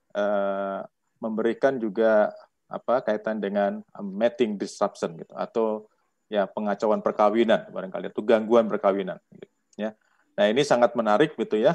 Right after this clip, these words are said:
Mungkin, eh, dulu kita ini masih teoritis, nah sekarang sudah dikembangkan menjadi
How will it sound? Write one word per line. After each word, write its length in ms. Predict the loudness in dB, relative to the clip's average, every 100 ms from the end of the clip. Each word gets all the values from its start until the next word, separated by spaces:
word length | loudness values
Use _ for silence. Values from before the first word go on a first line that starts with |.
| 0
Mungkin, 480 | -8 -2 0 0 -6 _ _ _ _ _
eh, 480 | -6 -4 -4 -6 -8 -6
dulu 480 | 2 4 4 2 -4
kita 320 | -4 2 4
ini 240 | 4 0 -2
masih 240 | -4 -4
teoritis, 640 | 0 4 4 4 2 2 -4
nah 80 |
sekarang 400 | -6 0 2 2
sudah 320 | -2 -4 -2 0
dikembangkan 1040 | 0 0 -2 -4 -6 2 2 4 2 2
menjadi 400 | 0 -2 -2 -2